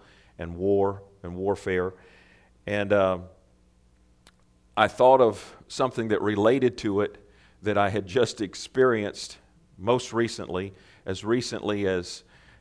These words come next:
as Friday, this past Friday night. And, uh, this past Friday night,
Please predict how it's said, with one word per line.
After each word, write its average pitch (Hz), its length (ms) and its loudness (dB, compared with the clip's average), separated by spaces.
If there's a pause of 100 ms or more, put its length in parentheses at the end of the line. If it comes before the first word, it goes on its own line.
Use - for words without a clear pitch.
as 98 500 -2 (200)
Friday, 117 500 4
this 104 160 2
past - 540 0
Friday 104 420 2
night. 107 320 -2 (720)
And, 98 300 -2
uh, 95 160 4
this 107 220 -2 (240)
past 113 380 2
Friday 107 300 2
night, 104 400 0